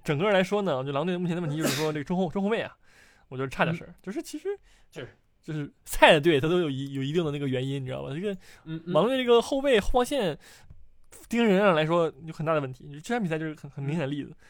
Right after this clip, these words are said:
Speaker 1: 对吧？被那个埃弗顿进那个球，啊，虽然是米纳的那个，那个什么，那个头，脚，脚球，脚球了，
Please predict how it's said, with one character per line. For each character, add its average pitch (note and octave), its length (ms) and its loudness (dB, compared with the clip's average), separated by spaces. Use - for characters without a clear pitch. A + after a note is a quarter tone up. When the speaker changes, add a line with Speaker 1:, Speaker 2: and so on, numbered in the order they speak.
Speaker 1:
对 C3+ 80 -10
吧？ A#2+ 240 -12
被 F3+ 180 -2
那 E3+ 200 -2
个 D3 360 0
埃 G#3+ 100 2
弗 - 140 -4
顿 G#3+ 120 4
进 G3 160 -2
那 F3+ 60 0
个 D3 80 -2
球， - 180 -10
啊， C#3 140 -10
虽 F#3 160 -2
然 F#3 40 -2
是 F#3 60 -2
米 C3 140 -6
纳 D#3+ 160 4
的 C#3 80 2
那 C#3 80 -6
个， C3 100 -6
那 C#3 100 -8
个 C3 60 -10
什 A#2+ 60 -10
么， B2 80 -8
那 C3 160 -10
个 C3 80 -10
头， - 180 -8
脚， - 200 -10
脚 B2 160 -6
球， A#2+ 180 -4
脚 B2+ 140 -2
球 A#2+ 160 -6
了， D3+ 180 2